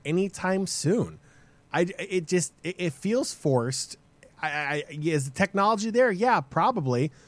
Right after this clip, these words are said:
But is the technology there enough that will drive the price down? Obviously not, if this is gonna cost more than the actual unit,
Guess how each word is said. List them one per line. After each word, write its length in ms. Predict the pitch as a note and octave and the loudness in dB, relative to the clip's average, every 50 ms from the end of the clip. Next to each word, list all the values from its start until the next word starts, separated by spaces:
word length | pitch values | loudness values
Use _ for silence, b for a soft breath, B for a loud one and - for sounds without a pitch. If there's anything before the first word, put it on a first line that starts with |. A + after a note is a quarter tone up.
| b b b b b - | b b b b b 2
But 180 | F3 F3 E3+ | 2 2 2
is 200 | - D#3+ E3 D3 | 2 2 2 2
the 80 | D#3 D3+ | 0 0
technology 580 | - F#3 F3 - F#3+ G3 G3+ G#3 F#3+ F#3 G3+ | -2 -2 -2 0 2 2 4 4 2 2 2
there 320 | F3 C#3 D#3+ E3 E3+ E3 E3 | 2 2 4 4 4 4 2
enough 340 | D3+ C#3+ C#3 D3 D3+ C#3+ - | 2 2 4 4 2 2 2
that 120 | E3+ C#3 | 0 0
will 100 | C3+ B2+ | 0 0
drive 300 | A#2 C3 C#3 C3+ C#3+ C3 | 0 2 2 2 2 2
the 60 | B2+ | -2
price 360 | - - D3 C3+ C#3+ C3 - | -4 -2 -2 0 0 -2 -2
down? 360 | - A#2+ B2 A#2+ C#3 D#3+ D#3 - - | -2 -2 0 4 4 4 4 2 0
Obviously 580 | - A#2 B2+ D#3 E3 D#3 C#3 - - C#3 C3 | 0 0 2 4 4 2 2 2 2 0 2
not, 340 | B2 A#2+ C3 C3+ D3 D3 A#2 | 2 4 4 4 4 2 0
if 60 | A#2 | -2
this 120 | A#2 B2 A2 | -2 -2 -2
is 80 | G#2 | -2
gonna 160 | A#2 B2 A#2 A2 | -2 -2 -2 0
cost 320 | - B2 A#2 A2 - - | 0 0 0 0 -2 -2
more 220 | A#2+ B2 C3 B2+ | 2 4 4 4
than 100 | A2 A2 | 4 2
the 100 | A2+ A2+ | -2 -2
actual 380 | A#2 A2+ A#2 - - - A2+ A2+ | -4 -4 -4 -6 -6 -4 -4 -4
unit, 420 | G#2+ G#2+ C3+ D3+ C#3+ B2 A2 A2 | 0 2 4 4 4 4 2 -2